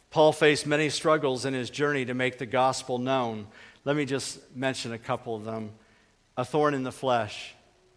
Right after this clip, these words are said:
shipwrecks, incarceration. He was flogged.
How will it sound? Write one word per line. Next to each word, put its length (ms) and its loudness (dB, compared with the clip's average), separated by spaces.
shipwrecks, 960 0
incarceration. 1160 2
He 140 0
was 160 -2
flogged. 680 0